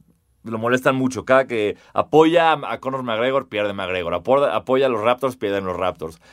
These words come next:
Apoya a la Universidad de Kentucky, pierde la Universidad de Kentucky. Entonces, para el juego siete hay imágenes de Drake viendo el partido en su casa con sus compas y trae puesto unos shorts de los Sixers.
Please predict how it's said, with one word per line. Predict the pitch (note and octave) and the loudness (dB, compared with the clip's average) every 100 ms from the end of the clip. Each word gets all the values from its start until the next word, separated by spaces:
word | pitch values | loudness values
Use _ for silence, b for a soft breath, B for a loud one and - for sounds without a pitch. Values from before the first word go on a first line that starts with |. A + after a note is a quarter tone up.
| b | b
Apoya | G2 - B2+ C3 C#3 C3 C3 F2+ G#2 G2 G2+ | -6 -2 2 2 4 2 0 -2 -4 -4 -4
a | G2 | -6
la | G2 | -6
Universidad | G2+ G#2 B2+ | -8 -2 -2
de | B2 | -2
Kentucky, | A2 F#2+ B2+ B2+ | -4 -4 -4 -4
pierde | - G2+ | -6 -4
la | G2 | -4
Universidad | F#2+ F2+ F2+ | -4 -6 -4
de | F#2+ | -4
Kentucky. | F2+ E2+ F#2+ - b b | -4 -8 -8 -10 b b
Entonces, | b - | b -4
para | C3 B2 | 2 2
el | B2+ | 2
juego | C3 D3+ D#3 | 4 4 4
siete | D#3 D#3+ D#3 D3+ - | 2 -2 0 0 -2
hay | A#2 B2+ | -2 -2
imágenes | B2+ B2 B2+ A2 | -2 -4 -6 -8
de | G2 | -6
Drake | A2 A#2+ - - | -2 -2 -4 -10
viendo | A2+ A#2 | -6 -4
el | B2 | -2
partido | G#2+ G2 A2 | -2 -4 -8
en | |
su | G2 | -6
casa | G2 G#2+ A2+ | -4 -2 -4
con | G2 | -10
sus | F2+ | -10
compas | F2 A2 G#2+ E3 - b | -6 -4 0 -2 -4 b
y | C3+ | -8
trae | B2+ A#2+ | -2 0
puesto | C3 B2+ C3 | 0 -4 -2
unos | A#2+ G#2+ | -2 -2
shorts | - A#2+ B2 | 2 2 2
de | |
los | A#2 F#2+ | -2 -2
Sixers. | B2 A2 G2 F2 | -6 -4 -4 -6